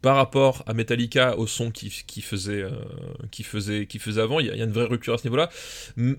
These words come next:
et, et l'origine, l'originalité que du, en termes de, voilà, même dans le paysage, elle vient surtout de la prod, en fait.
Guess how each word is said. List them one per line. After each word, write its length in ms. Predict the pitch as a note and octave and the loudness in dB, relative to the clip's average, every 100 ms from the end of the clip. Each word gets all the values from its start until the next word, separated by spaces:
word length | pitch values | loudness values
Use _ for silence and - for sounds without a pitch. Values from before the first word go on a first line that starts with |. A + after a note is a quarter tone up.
| - | 6
et, 280 | C#3+ D3 C#3 | 8 8 4
et 60 | |
l'origine, 420 | C3 D3 C#3+ C#3+ C#3+ | 4 6 4 2 -2
l'originalité 640 | B2+ C#3 C3 D3+ C#3+ D#3+ | 4 6 6 4 2 -2
que 200 | - - | -4 -14
du, 120 | A2+ A2+ | -8 -4
en 120 | A#2 | -2
termes 320 | - C3+ B2+ | 2 2 0
de, 100 | G#2+ G#2 G#2 | -4 -4 -2
voilà, 180 | G#2+ A2+ | 0 2
même 260 | B2 A#2+ - | 2 0 0
dans 100 | A#2 | 0
le 40 | |
paysage, 420 | A2 D3 C3 E3 D#3+ | 6 6 10 8 8
elle 80 | A2+ | 4
vient 100 | B2 | 4
surtout 240 | D3 C#3 | 2 2
de 60 | B2 | 2
la 80 | A2 | 2
prod, 260 | - C3+ | 2 2
en 80 | G#2 | 2
fait. 300 | - - | -4 -6